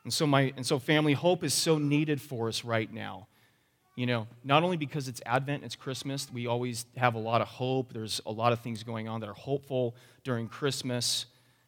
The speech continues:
Uh, there's a lot of hope in the season, but because we're in, in a season, we're a massive season of grief and sorrow still.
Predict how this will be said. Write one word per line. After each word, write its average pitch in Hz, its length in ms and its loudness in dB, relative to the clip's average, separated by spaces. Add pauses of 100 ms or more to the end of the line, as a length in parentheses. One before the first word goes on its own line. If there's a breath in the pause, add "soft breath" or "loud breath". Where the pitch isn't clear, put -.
(160 soft breath)
Uh, 107 300 0
there's 110 180 -8
a 107 40 -8
lot 113 180 0
of 98 60 -8
hope 147 280 -4
in 123 60 -4
the 113 60 -6
season, 120 380 -2
but 117 140 -2
because 123 360 -6
we're 120 220 -2
in, 117 120 -4
in 131 160 -2
a 139 80 -2
season, 135 500 -6
we're 135 140 -6
a 127 80 -4
massive 113 480 -10
season 110 400 -10
of 101 120 -16
grief 101 300 -14
and 104 100 -16
sorrow 95 380 -10
still. 95 400 -14